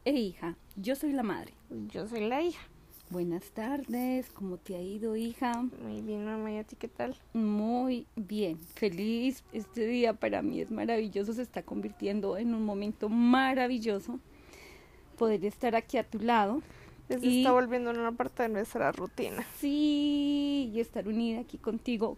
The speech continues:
Speaker 1: como en esta actividad, como en muchas otras, pero esto, no sé, siento que ha sido muy bonito este proceso.
Speaker 2: Sí, de acuerdo contigo.
Speaker 1: <laughs>
Speaker 2: Bueno, para hoy tenemos un tema muy interesante.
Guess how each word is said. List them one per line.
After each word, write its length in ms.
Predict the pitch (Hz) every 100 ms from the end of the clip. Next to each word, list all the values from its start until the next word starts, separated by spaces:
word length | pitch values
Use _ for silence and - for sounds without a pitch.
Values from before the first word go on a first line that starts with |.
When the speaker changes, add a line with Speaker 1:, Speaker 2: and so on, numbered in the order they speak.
| -
Speaker 1:
como 240 | 247 214
en 180 | 208 208
esta 340 | 254 240 226 302
actividad, 580 | - 269 214 185 170 165
como 180 | 254 254
en 80 |
muchas 300 | 226 185 247
otras, 240 | 330 330 320
pero 200 | 247 202
esto, 280 | 196 - 226 - - - -
no 120 | 220
sé, 180 | 240 226 -
siento 280 | - 226 226
que 140 | -
ha 40 | 233
sido 280 | 254 240 226
muy 640 | 233 240 240 233 233 226
bonito 400 | 202 220 180 -
este 160 | - 185
proceso. 480 | 165 196 160 - - - - - - - -
Speaker 2:
Sí, 280 | - - 220 -
de 80 | 226
acuerdo 380 | - 220 226
contigo. 480 | 247 208 214 196 - - - -
Speaker 1:
<laughs> 360 | 233 285 285 311 -
Speaker 2:
Bueno, 300 | 285 220 143
para 180 | 226 202
hoy 80 | 214
tenemos 400 | - 254 208 247
un 140 | 254 240
tema 320 | 233 226 - - - -
muy 120 | 247
interesante. 720 | 294 294 240 220 233 98 -